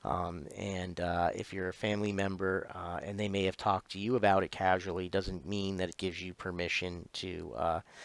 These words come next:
to discuss that, uh, that information with another person or laugh about them, um, behind their back or in front of them.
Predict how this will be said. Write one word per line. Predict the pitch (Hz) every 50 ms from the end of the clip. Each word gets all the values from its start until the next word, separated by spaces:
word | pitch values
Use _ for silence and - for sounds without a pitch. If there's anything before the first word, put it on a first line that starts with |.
| - - - -
to | - -
discuss | - 92 - - - - 95 90 - - -
that, | - 90 87 85 85 82 _ - -
uh, | 80 82 85 82 80 - - - - - - - - - - _ -
that | 98 98 92
information | 90 90 - 101 95 90 90 85 - - - 87
with | 82 82
another | 85 82 85 85 85 82
person | - - 82 82 82 - - 87 90 87 85 - -
or | - - 92
laugh | 90 87 87 90 87 - -
about | 85 85 82 82 82 - -
them, | 85 85 82 87 87 - - - - - - _ - -
um, | 92 87 85 82 80 85 90 _ _ _ _ - - _ - _ _ _ _ _ _ _ _ _ - - - 185 - - - 113
behind | 101 98 98 95 87 80
their | 85 85
back | - 82 82 78 - - - - _ -
or | - 92 85
in | 87 95
front | - - 107 113
of | 110 92
them. | 90 78 80